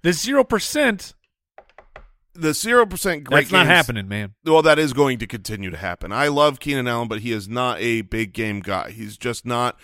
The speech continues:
Speaker 2: He's never been a touchdown machine, and he's not getting any younger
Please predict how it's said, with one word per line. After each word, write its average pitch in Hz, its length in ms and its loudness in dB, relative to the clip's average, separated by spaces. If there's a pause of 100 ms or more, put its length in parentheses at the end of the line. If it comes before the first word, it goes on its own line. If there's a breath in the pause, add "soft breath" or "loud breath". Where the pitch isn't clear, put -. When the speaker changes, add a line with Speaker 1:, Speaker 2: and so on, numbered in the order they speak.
(160 soft breath)
Speaker 2:
He's 107 160 -14
never 131 200 0
been 131 160 -2
a 120 80 -2
touchdown 123 500 -2
machine, 117 480 -8 (260 soft breath)
and 117 140 -4
he's 107 160 -6
not 123 220 0
getting 120 260 -2
any 113 140 -4
younger 113 640 -4